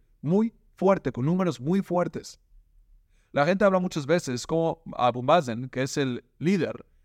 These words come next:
de Fatah, del que dicen que es moderado. La gente no sabe que este personaje le paga a sus gentes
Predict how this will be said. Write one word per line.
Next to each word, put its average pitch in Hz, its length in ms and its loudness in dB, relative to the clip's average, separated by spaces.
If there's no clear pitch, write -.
de 131 180 0
Fatah, 160 420 2
del 117 240 -4
que 127 100 -4
dicen 139 360 -2
que 135 120 -2
es 131 140 -4
moderado. 135 520 0
La 143 100 2
gente 233 240 0
no 190 80 -4
sabe 143 340 0
que 160 100 -4
este 156 160 -6
personaje 139 520 -2
le 151 180 0
paga 151 600 2
a 135 120 -2
sus - 320 -10
gentes 170 580 0